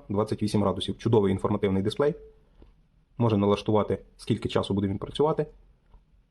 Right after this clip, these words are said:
Надпис Promate Titan сто шістдесят.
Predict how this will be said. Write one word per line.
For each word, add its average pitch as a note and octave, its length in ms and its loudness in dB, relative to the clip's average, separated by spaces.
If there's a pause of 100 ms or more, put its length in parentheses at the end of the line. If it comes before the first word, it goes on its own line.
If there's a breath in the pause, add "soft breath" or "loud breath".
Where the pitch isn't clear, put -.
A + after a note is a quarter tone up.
(1400 soft breath)
Надпис - 420 -2 (180)
Promate A2 500 0
Titan G2 200 0
сто - 140 -2
шістдесят. C3+ 540 -2